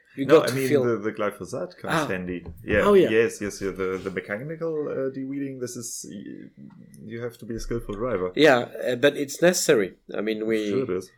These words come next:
Speaker 1: it, it, and it's gonna be a priority for everybody. And, um, you know, I'm buying equipment from Germany, France, uh, a little bit from Italy, but I'm trying lots of things. But some of them, I'm selling them really quickly. <laughs>
Speaker 2: Hmm.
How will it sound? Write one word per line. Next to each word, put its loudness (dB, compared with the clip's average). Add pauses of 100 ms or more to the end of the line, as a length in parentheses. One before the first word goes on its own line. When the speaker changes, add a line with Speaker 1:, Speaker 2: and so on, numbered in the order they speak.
(120)
Speaker 1:
it, 2
it, -4
and -2
it's -6
gonna 0
be 2
a 0
priority 0
for 0
everybody. 0 (120)
And, -6
um, -4 (440)
you 0
know, 6
I'm 2
buying 2
equipment -2
from -2
Germany, 4
France, 2
uh, -2 (260)
a -2
little -6
bit -4
from -8
Italy, -2 (340)
but 0
I'm -4
trying -2
lots 2
of -4
things. -4
But -6
some 0
of -4
them, -2
I'm -6
selling -4
them -6
really -6
quickly. -6
<laughs> -18 (600)
Speaker 2:
Hmm. -10